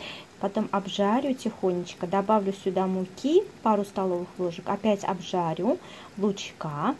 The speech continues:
и томатного соуса немножечко. Залью водичкой, и это будет у меня такой так называемый гуляшек из вот такой вот говядины. Она нарезана у меня соломочкой.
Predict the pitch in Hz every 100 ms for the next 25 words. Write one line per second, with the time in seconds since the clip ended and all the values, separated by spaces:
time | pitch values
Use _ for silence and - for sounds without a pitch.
0 | - - - 339 359 226 226 233 220 208
1 | - 185 175 - 175 170 165 - - 196
2 | 214 208 190 175 180 180 330 - - 185
3 | 196 202 247 190 170 220 220 185 180 202
4 | 208 170 226 262 254 185 185 170 165 190
5 | 208 185 208 202 156 147 - 277 - -
6 | - - 226 311 - 202 190 180 233 226
7 | 190 196 226 196 185 185 185 180 - 185
8 | 196 254 226 185 208 208 180 180 220 -
9 | 220 196 175 170 - 165